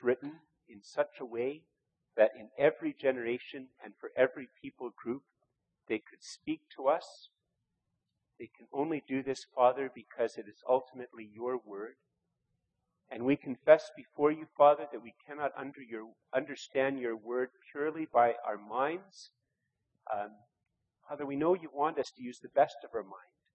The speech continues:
but even the best of our mind is not enough. But we need, Father, your Holy Spirit to humble us and create within us a hunger to know your word and to hear your word, to know you and to hear you. And Father, this, this we ask,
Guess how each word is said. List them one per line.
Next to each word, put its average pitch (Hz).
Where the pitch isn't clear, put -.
but 120
even 160
the 147
best -
of 147
our 131
mind 123
is -
not 117
enough. 110
But -
we 107
need, 143
Father, 139
your 117
Holy 135
Spirit 120
to 113
humble 147
us -
and -
create 170
within 160
us 151
a 131
hunger -
to 123
know 127
your 123
word 101
and 107
to -
hear 160
your 135
word, 110
to 123
know 180
you 156
and 107
to 123
hear 135
you. 120
And 120
Father, 147
this, -
this 190
we 170
ask, 120